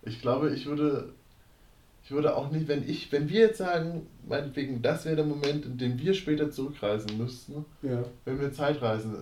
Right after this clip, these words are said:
Speaker 1: könnte es nicht sein, dass wir in dem Moment,
Speaker 2: Warte,
Speaker 1: wo
Speaker 2: wir
Speaker 1: wir
Speaker 2: können's ja jetzt einfach machen. Wir können, also wenn wir beide jemals, ähm, Zeitreisen können, würden, sollen, könnten, ja,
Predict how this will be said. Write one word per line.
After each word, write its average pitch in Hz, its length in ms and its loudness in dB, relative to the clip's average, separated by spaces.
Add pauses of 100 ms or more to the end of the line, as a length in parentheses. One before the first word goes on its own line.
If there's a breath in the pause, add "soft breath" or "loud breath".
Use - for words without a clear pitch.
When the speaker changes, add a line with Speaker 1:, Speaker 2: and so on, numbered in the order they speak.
(140)
Speaker 1:
könnte 151 240 0
es 156 60 -8
nicht 151 100 -4
sein, 139 160 0
dass 143 120 -4
wir 139 80 -2
in 131 280 -4
dem 135 120 0
Moment, 151 360 0
Speaker 2:
Warte, 165 140 6
Speaker 1:
wo - 20 4
Speaker 2:
wir 165 60 6
Speaker 1:
wir - 60 6
Speaker 2:
können's 196 160 8
ja 185 60 8
jetzt 165 200 6
einfach 180 220 2
machen. 147 280 -2
Wir 123 80 -4
können, 165 340 0
also 131 200 -4
wenn 143 220 4
wir 185 360 0 (140)
beide 143 240 0
jemals, 143 580 2 (160)
ähm, 127 400 -4 (640 soft breath)
Zeitreisen 139 640 -2 (200)
können, 139 400 0 (200)
würden, 131 340 -6 (240)
sollen, 123 420 -4
könnten, 131 600 -6
ja, 127 160 -6